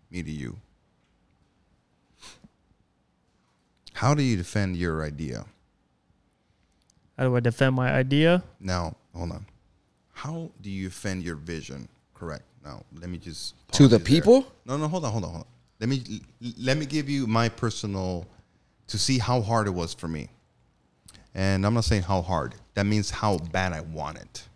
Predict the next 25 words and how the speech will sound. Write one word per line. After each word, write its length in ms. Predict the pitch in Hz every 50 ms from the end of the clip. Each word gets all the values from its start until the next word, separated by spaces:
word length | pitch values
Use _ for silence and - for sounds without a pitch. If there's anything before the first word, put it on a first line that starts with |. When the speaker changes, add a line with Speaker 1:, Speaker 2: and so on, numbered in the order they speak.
| _ _ _ -
Speaker 3:
Yeah. 280 | 151 135 113 98 - - - - - - - -
Speaker 1:
Correct? 340 | - - 90 107 113 - - - - - - _ -
Now, 180 | 95 95 92 90
let 100 | 90 98
me 80 | 95
switch 320 | 90 - - - - - -
it 60 | 80
over. 200 | 73 65 60 - - _ _ _ _ _ _ - - - - - - - - - - - - - - _ _ _ _ _
How 180 | - - 156 170
do 60 | 175
you 140 | 175 160 139
prove 440 | - - - 131 117 107 - - -
people 400 | - 117 98 - - - - - - - - - - - - _ _ _ _ _ _ _ _ _ _ _ _ -
that 160 | 90 87 87
has 280 | 90 85 85 - -
been 220 | - - 87 85 82 -
telling 360 | - 151 156 165 165 147 127
you 240 | 117 113 110 104 -
all 200 | - 95 101 90
this 220 | - - 92 -
time, 320 | - - - - - - 101 - _ _ _ _ _ _ _
"Why 160 | - 143 185
did 200 | 185 180 165 147
you 60 | 117 - -
quit 240 | - - 117 -